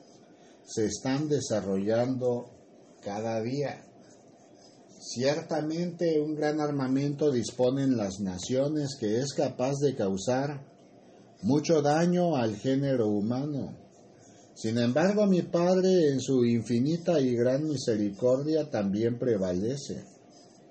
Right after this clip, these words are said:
Porque he ahí que el género humano será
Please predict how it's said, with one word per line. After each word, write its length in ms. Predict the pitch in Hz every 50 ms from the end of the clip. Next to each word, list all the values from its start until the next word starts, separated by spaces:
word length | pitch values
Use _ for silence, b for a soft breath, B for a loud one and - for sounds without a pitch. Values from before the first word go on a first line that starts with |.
| B B B B B B B
Porque 420 | - 110 113 107 107 135 135 135
he 220 | 160 196 220 226 214
ahí 520 | 196 180 180 185 196 208 233 240 240 - - - - - - - - - - - - - - - - - - - - - -
que 240 | - 131 123 120 113
el 120 | 113 110 104
género 520 | - 160 180 202 214 220 214 196 180 156
humano 800 | 139 135 135 131 143 160 170 170 156 131 110 98 92 95 95 - - - - - - - - - - - - - - - - - - - - -
será 640 | - - 117 107 107 120 127 139 156 170 175 - -